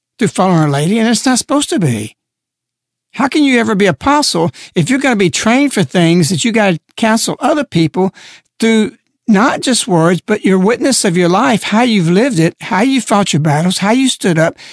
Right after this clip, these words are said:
how you continued it, despite all things attacking you from the back, from the front, from the sides, and still say, "I belong to her.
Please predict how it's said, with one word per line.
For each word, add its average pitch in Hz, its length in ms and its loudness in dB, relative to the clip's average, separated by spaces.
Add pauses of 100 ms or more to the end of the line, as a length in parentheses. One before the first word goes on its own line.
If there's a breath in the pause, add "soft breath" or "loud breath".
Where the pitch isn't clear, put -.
(180 loud breath)
how 208 140 -2
you 285 160 2
continued 233 600 2
it, 170 200 0 (340 loud breath)
despite - 420 -2
all 269 400 2
things 220 340 0
attacking 202 460 0
you 202 100 2
from 175 200 -2
the 160 80 0
back, 196 280 0
from 202 120 -4
the 156 60 -2
front, 214 360 -2
from 233 140 -6
the 170 60 -2
sides, 196 540 -2 (1300)
and 170 120 2
still 190 360 0
say, 175 500 -4 (420)
"I 180 200 -2
belong 160 480 2
to 202 120 -2
her. 139 460 -2